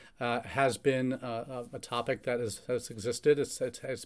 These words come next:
it's happened since two thousand five at least, that, uh, social media has been used to recruit international students in one, varying forms over those fifteen years. And you look,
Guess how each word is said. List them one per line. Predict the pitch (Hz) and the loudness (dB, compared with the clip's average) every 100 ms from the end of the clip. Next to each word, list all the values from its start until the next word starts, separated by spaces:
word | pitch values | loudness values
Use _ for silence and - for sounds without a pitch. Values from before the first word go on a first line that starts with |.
| - | -6
it's | 131 - | -6 -2
happened | 127 123 139 131 | -2 0 0 -2
since | - 135 123 | -2 -2 -2
two | - 135 | -4 -2
thousand | 127 123 127 | 0 0 -4
five | 117 120 139 131 | -2 0 0 0
at | - | -4
least, | 120 190 - - - - - - - - _ - | -2 -2 -4 -12 -20 -20 -20 -20 -20 -20 _ -4
that, | 127 123 - - | 0 0 -2 0
uh, | 120 113 - - - - - - | 0 0 -8 -18 -18 -18 -20 -4
social | - 143 - 127 | 6 6 6 2
media | 127 131 135 135 | 4 6 4 4
has | 135 127 | 2 0
been | 135 120 | 0 0
used | 120 120 - | 0 0 -2
to | 117 | -4
recruit | 113 - 131 131 - | -6 -4 -4 -4 -8
international | 131 135 123 131 - | -6 -4 -4 -4 -4
students | 131 - 127 156 123 | -6 -4 -4 -4 -4
in | 113 | -6
one, | 117 120 - | -8 -8 0
varying | 127 127 117 | 2 2 -2
forms | - 113 117 160 - | -6 -8 -6 -6 -4
over | 127 | -4
those | 117 117 - | -2 -4 -6
fifteen | - 123 - 120 | -8 -8 -8 -8
years. | 117 151 - - - - - - | -4 -6 -6 -14 -18 -16 -18 -2
And | 147 147 | 2 4
you | 143 | 4
look, | 143 170 175 | 8 8 6